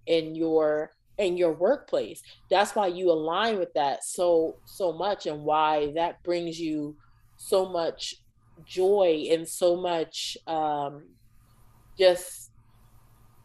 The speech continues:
happiness to be able to see someone excel from a point at which they didn't think that it was possible. And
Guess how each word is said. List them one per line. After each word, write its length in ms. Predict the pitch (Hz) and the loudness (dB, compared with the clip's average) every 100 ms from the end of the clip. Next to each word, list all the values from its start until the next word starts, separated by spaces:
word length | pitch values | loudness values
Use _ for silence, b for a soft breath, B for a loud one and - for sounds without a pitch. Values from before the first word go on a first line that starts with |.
| - - | -20 -20
happiness 880 | - 233 262 262 185 160 147 - - - | -4 2 2 2 -6 -4 -6 -6 -8 2
to 380 | 180 170 156 156 | 6 6 4 -2
be 260 | - 180 190 | -4 4 4
able 220 | 202 185 | 4 0
to 180 | 175 170 | -6 -8
see 460 | 170 - 208 214 214 | -10 -12 -10 -8 -6
someone 560 | - 175 170 156 147 - | -4 -4 -4 -6 -6 -6
excel 840 | 151 - - - 196 185 160 151 - | -8 -8 -6 0 2 4 2 0 -2
from 200 | 185 165 | -6 -6
a 160 | - 143 - | -6 -8 -6
point 260 | 190 185 147 | -4 -4 -4
at 180 | 156 143 | -6 -4
which 320 | 156 - - | -6 -6 -2
they 160 | 175 | 0
didn't 320 | 165 165 147 147 | 0 -4 -6 -8
think 240 | 160 156 | -8 -6
that 200 | 151 143 - _ | -6 -6 -10 _
it 140 | 180 175 | -8 -8
was 200 | 147 - | -10 -10
possible. 880 | - 220 247 240 175 160 139 147 - - B B B B _ | -2 2 2 -2 -10 -6 -4 -6 -8 -20 B B B B _
And 640 | 196 190 180 170 160 160 | 0 2 0 -2 -4 -10